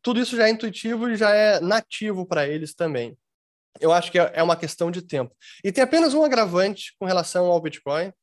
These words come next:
e criptoativos com tecnologia em geral, que é a questão também do valor, do preço, né? É, usar uma tecnologia em si, ninguém tá precisando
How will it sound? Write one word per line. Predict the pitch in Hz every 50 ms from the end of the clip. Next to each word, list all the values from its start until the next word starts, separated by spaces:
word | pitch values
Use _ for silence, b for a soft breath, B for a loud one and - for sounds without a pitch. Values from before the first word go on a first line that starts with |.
| _ _ _ _ _ _
e | - 139 131
criptoativos | - - 156 151 147 - 147 139 - - 151 160 170 170 180 175 -
com | _ - 185 180 175 175 175
tecnologia | 175 175 175 170 175 175 170 165 160 143 139 151 151
em | 156 156
geral, | 151 175 170 151 127 117 - - b b b b b b _ _
que | - -
é | -
a | -
questão | - 285 - - - 220 226 226
também | - 220 196 170 175 180 196 214 220 226 220 180 160 165
do | 165 170 190 202 208 208 208 214 208 208 208 196
valor, | 185 247 285 247 220 196 165 147
do | 151 160 170
preço, | 170 _ 214 208 214 202 - - - - 123
né? | 120 117 _ b b b b b b _
É, | - - -
usar | 156 156 151 147 180 220
uma | 269 247 220
tecnologia | - 214 202 - 190 175 175 165 156 165 175
em | 170 156
si, | 156 - - 220 214
ninguém | 190 165 170 196 240 247
tá | - - 240 220 220 214 202 196 180 - _
precisando | - 180 - - 170 151 143 151 165 180 190 196 180 175 170 165 160 156 151 143 139